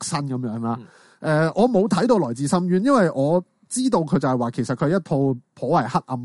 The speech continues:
Speaker 1: 風嘅，
Speaker 2: 嗯。
Speaker 1: 但係啲畫風好文藝咁樣畫嘅
Speaker 2: 嗯。
Speaker 1: 作品嚟。我，我冇睇到啊，其實我睇有冇機會搵到呢套作品嚟睇下，因為都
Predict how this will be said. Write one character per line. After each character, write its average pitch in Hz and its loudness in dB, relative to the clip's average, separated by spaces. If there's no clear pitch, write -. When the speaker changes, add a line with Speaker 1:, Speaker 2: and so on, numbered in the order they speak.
Speaker 1:
風 135 -4
嘅， 120 -6
Speaker 2:
嗯。 98 -12
Speaker 1:
但 147 0
係 151 2
啲 240 4
畫 165 0
風 180 0
好 160 0
文 160 0
藝 110 -4
咁 110 -8
樣 127 -4
畫 127 -2
嘅 90 -14
Speaker 2:
嗯。 127 -20
Speaker 1:
作 143 0
品 113 -6
嚟。 117 -4
我， 185 2
我 208 0
冇 202 0
睇 170 2
到 185 -2
啊， 123 -2
其 135 -2
實 143 0
我 175 0
睇 226 4
有 247 2
冇 165 -2
機 220 0
會 196 0
搵 123 -4
到 160 -2
呢 175 0
套 143 -2
作 123 -4
品 117 -8
嚟 143 -2
睇 123 -10
下， 123 0
因 180 0
為 120 2
都 180 0